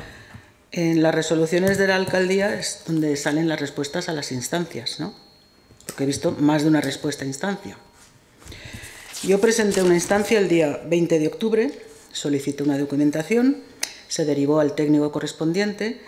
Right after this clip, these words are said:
y, como no se me contestaba, el día trece de diciembre volví a presentar una instancia en la que decía: "El día veinte de octubre solicité una documentación y se derivó al técnico correspondiente esta petición.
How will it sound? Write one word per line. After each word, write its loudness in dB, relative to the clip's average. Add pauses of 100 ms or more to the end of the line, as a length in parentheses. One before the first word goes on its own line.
(560)
y, -2
como 4
no 4
se -2
me 2
contestaba, 0
el 2
día 0
trece 2
de 4
diciembre -2
volví 2
a 0
presentar 0
una 2
instancia 0
en 2
la 0
que 2
decía: -2
"El -4
día 2
veinte 2
de 2
octubre 0 (640)
solicité 4
una 6
documentación 2
y 0
se 0
derivó 2
al 0
técnico 0
correspondiente -2
esta -6
petición. -10